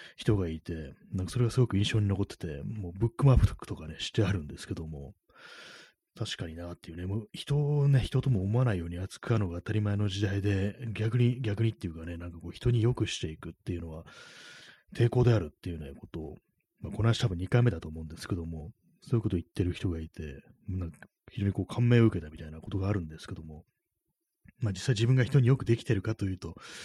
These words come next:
まあ、そういうわけでもないんですけども、そうだなっていうね、抵抗であるっていうのはね、なんか本当にこういいなっていうことを思ったというわけでね、なんかそれと関連して、まあ、その礼儀正しいっていうのも、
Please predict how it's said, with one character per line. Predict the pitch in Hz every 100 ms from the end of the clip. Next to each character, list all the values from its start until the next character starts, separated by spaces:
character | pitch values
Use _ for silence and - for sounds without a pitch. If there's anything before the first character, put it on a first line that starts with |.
| - - -
ま | -
あ、 |
そ | - 110
う |
い |
う |
わ | 107
け | 104
で | 87
も |
な | 90 98
い | 104
ん |
で | 85
す | 78
け | -
ど | 85
も、 | 82 82 71 - - - - - - - -
そ | - 127
う |
だ | 95
な | 90 90
っ |
て | -
い |
う | 87
ね、 |
抵 | - 113 123
抗 | 139
で | 131
あ | 135
る | 90 -
っ |
て | 95
い |
う | 85
の |
は | 80
ね、 | 82 85
な | 82
ん |
か | 82
本 | 85
当 | 87
に | 82 80
こ | 85 82 82
う |
い | 98
い | 87
な | 73
っ | - -
て |
い | - 80
う | - - _ _
こ | -
と | 123
を | 87 73 -
思 | 87 87
っ |
た | - 90
と | - - _ _ -
い | 92
う | 92 87 87
わ | 90
け | 90
で | -
ね、 | 95
な |
ん |
か | 104
そ | -
れ | 147
と | 156
関 | 139 143
連 | 143 127
し |
て、 | 127
ま | 110
あ、 | - - - - -
そ | -
の | 98
礼 | 107
儀 | 135
正 | 139 123
し | -
い | 139
っ |
て | 113
い |
う |
の | 98
も、 | 80 78